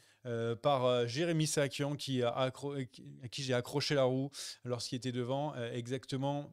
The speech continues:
pour la même chose. Donc voilà, donc je sais ce que c'est. Voilà, j'ai, j'ai subi la même chose. Pas, évidemment, pas la même chose, euh, euh, derrière en termes de conséquences.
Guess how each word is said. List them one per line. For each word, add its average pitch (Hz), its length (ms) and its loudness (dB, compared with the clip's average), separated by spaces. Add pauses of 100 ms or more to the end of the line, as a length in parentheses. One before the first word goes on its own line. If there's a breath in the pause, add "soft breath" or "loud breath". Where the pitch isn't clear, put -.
pour 127 160 -2
la 147 120 4
même 151 240 0
chose. 131 300 -2
Donc 110 180 -8
voilà, 131 240 2
donc 107 180 -8
je 117 60 -6
sais 117 160 -4
ce - 100 -6
que 131 120 -4
c'est. 131 240 -2
Voilà, 117 240 -6
j'ai, 107 160 -8
j'ai 107 120 -10
subi 120 360 -6
la 120 80 0
même 113 100 -4
chose. 143 260 -6 (200)
Pas, 156 280 4
évidemment, 135 460 -2
pas 131 140 0
la 127 100 2
même 127 160 -4
chose, 120 300 -6
euh, 110 180 -2 (420 loud breath)
euh, 113 240 -2
derrière 120 360 0
en 113 80 -6
termes 127 180 -4
de 135 80 0
conséquences. 135 640 -2